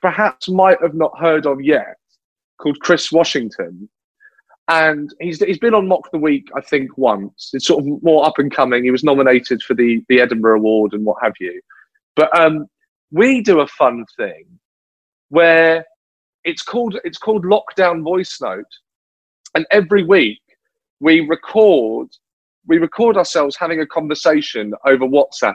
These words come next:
It's not, it's not scripted, but it's sort of directed in a way. So we sort of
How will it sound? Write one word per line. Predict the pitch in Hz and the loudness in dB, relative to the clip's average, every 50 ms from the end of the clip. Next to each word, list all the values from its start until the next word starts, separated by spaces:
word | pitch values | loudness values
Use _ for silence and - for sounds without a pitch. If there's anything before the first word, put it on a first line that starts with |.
| - | -2
It's | 165 165 - 240 | -2 -2 2 2
not, | 262 254 - - | 2 2 2 -2
it's | 220 202 - | -6 -2 0
not | 247 233 - | 0 0 0
scripted, | - - - - 220 190 - - _ - 123 117 113 - | 0 -4 0 2 2 0 0 -2 _ -4 -2 -2 -2 -2
but | - 139 147 | -2 0 0
it's | 147 - - | 0 -2 -4
sort | - 170 160 165 | -4 -4 -2 -4
of | 139 - | -4 0
directed | 160 143 147 151 151 139 - _ _ - 135 120 | 2 2 4 4 2 0 -2 _ _ -4 -2 -2
in | 131 123 123 | -2 -2 -2
a | |
way. | 120 120 123 113 104 107 | 0 2 2 2 2 0
So | 101 - 123 | -2 -4 -6
we | 117 120 | -6 -4
sort | - - 151 - | -6 -6 -8 -8
of | 135 | -8